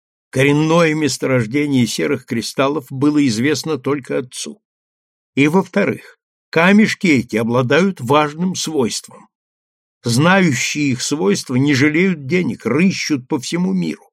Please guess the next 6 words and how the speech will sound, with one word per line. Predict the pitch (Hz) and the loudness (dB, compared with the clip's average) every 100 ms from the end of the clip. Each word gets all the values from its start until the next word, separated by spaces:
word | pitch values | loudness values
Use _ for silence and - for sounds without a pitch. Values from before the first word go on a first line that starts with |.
| _ _ _ _ _ _ _ _ - | _ _ _ _ _ _ _ _ -2
Я | 165 165 | 0 2
знаю | 156 175 165 147 | 0 0 0 0
ещё | 131 - 165 131 | -2 -6 -6 -4
вот | 117 98 | -4 -4
что". | - - 76 _ _ _ _ _ _ _ _ _ _ _ _ | -8 -8 -12 _ _ _ _ _ _ _ _ _ _ _ _
Ивернев | - 175 160 156 156 139 | 0 0 0 -4 -6 -10